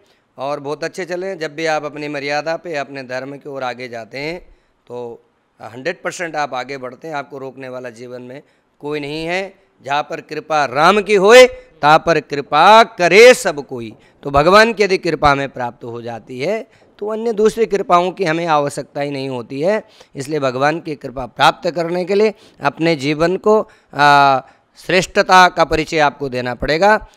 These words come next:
आपको अपने चरित्र के प्रति और आपकी वाणी से स-, संस्कारिक, व्यवहारिक रहना पड़ेगा, तो निश्चित रूप से आप नई ऊंचाइयों को प्राप्त करेंगे, आप अपने जीवन के श्रेष्ठ लक्ष्यों को प्राप्त करेंगे।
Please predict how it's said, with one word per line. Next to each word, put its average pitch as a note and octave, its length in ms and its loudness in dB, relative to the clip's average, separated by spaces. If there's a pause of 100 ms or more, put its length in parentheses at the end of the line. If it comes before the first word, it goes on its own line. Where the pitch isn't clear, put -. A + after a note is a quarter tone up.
(180)
आपको B2+ 800 -4
अपने C3 240 -8
चरित्र D3+ 360 -6
के C#3 100 -2
प्रति B2+ 500 -8 (280)
और A#2 260 -4
आपकी A#2 220 -10
वाणी D#3 360 0
से C3+ 320 -4 (300)
स-, - 0 -
संस्कारिक, C3+ 840 -2
व्यवहारिक C3 580 0
रहना B2 240 -2
पड़ेगा, B2 420 -8 (280)
तो C3+ 80 -8
निश्चित C#3 340 -8
रूप C#3 120 -2
से F3+ 240 -6
आप C3 320 0
नई B2+ 260 -6
ऊंचाइयों C3 300 -4
को C#3+ 80 -4
प्राप्त C#3+ 360 -2
करेंगे, F3 420 -4 (260)
आप C3 180 0
अपने C3 260 -4
जीवन D#3+ 360 0
के G#3+ 280 4 (160)
श्रेष्ठ G#3 380 4
लक्ष्यों C#3+ 360 -2
को C3+ 220 -10 (300)
प्राप्त C#3+ 340 2
करेंगे। G2+ 360 -18